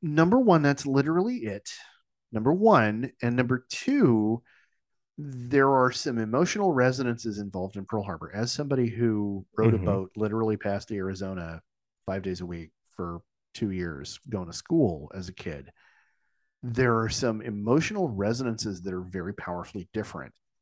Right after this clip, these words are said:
Speaker 2: Yeah.
Speaker 1: London got bombed, like,
Speaker 2: And
Speaker 1: like,
Speaker 2: had to
Speaker 1: for the
Speaker 2: rebuild.
Speaker 1: Brits and had to rebuild.
Speaker 2: Yeah.
Speaker 1: And that's, and that's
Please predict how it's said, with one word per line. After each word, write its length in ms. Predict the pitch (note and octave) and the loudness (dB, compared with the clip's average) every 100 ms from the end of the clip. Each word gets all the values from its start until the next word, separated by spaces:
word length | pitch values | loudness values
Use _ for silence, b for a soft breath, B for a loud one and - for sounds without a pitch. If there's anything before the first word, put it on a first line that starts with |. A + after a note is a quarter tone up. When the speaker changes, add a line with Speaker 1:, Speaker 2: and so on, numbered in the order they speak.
| _ | _
Speaker 2:
Yeah. 180 | D#2+ C#2+ - _ _ - | -4 -4 -6 _ _ -6
Speaker 1:
London 960 | B2+ A#2+ A2+ D3 A#3 A3+ C3+ A#2+ A#2 | -2 0 2 4 6 6 6 4 2
got 280 | G#2 F#2+ E2+ G#2+ | 0 -2 -2 -8
bombed, 440 | F#2 D2+ G1+ - _ - - _ _ _ _ _ _ - | -8 -8 -8 -12 _ -20 -20 _ _ _ _ _ _ 4
like, 340 | A#2 A2+ A2 _ - | 6 6 2 _ 2
Speaker 2:
And 160 | A2+ | 4
Speaker 1:
like, 80 | A2+ | 4
Speaker 2:
had 140 | B2 A#2+ | 4 4
to 60 | |
Speaker 1:
for 60 | G#2+ | 8
the 60 | A#2+ | 8
Speaker 2:
rebuild. 280 | E3 A2 B2 | 8 8 8
Speaker 1:
Brits 340 | A2 - - - | 4 0 -6 -2
and 120 | A#2+ | 0
had 180 | C3+ C3 | 2 2
to 160 | A2 G2+ | 0 0
rebuild. 640 | C3 C3 F#2+ G#2+ F2 - - _ | 0 2 0 -2 -4 -10 -20 _
Speaker 2:
Yeah. 300 | F2+ E2 D#2+ - _ - | -4 -2 -2 -6 _ -6
Speaker 1:
And 180 | A#2+ B2 | 0 2
that's, 240 | E3+ - - | 2 0 0
and 80 | A#2+ | 2
that's 220 | B2+ | 2